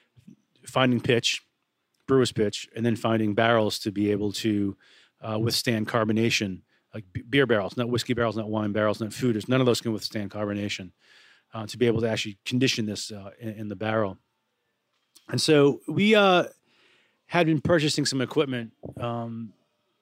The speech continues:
Franconian Stitchfass and all the sundries that are required to, to do that. It's basically a German gravity cask. And it,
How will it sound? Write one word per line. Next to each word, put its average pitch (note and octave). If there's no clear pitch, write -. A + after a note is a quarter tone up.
Franconian C3
Stitchfass -
and A#2
all A#2+
the A2+
sundries B2+
that A#2
are B2
required A#2+
to, A2+
to -
do B2+
that. A2
It's A#2+
basically C#3+
a G#2+
German A2
gravity G#2+
cask. F#2+
And C#3+
it, D3+